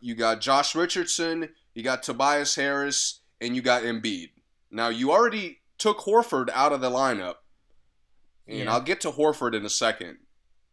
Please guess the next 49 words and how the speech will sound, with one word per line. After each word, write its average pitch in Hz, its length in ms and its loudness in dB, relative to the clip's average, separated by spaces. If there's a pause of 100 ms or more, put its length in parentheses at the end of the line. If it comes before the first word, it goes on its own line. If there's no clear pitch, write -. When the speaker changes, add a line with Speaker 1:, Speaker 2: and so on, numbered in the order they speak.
(300)
Speaker 1:
But - 180 -12
they 220 140 -4
tried 233 240 -2
to 170 80 -6
start 165 420 0
Glenn 170 260 -2
Robinson 175 560 0
the 101 120 -4
other 95 160 -2
day. 87 340 -8 (640)
Speaker 2:
<laughs> - 60 -14 (1080)
Speaker 1:
And, 165 200 -6
and 180 180 -4
it 190 80 -4
was 214 140 -6
a 220 40 -6
joke. 190 760 -2 (640)
It, - 180 -14
like, 202 300 -6
they 196 160 0
wouldn't 262 240 -2
even 285 200 2
guard. 254 340 6
I 226 60 4
don't 294 140 0
even 277 160 0
remem-, 240 440 -4
remember 214 440 0
who 214 160 -8
they 185 140 2
played, 170 380 -2
but 127 160 -4
they 165 120 2
would 175 220 0
not 175 260 0
guard 139 260 2
him. 98 360 -12
Milwaukee, 165 580 2
that's 123 200 -2
who 123 80 -10
they 92 120 -12
played. 85 340 -16 (1080)
What 135 120 -12
Speaker 2:
Right. 127 100 -4
Speaker 1:
was 92 100 -10
this? - 160 -12
I 117 60 -8
think 123 140 -6
Saturday. 110 640 -2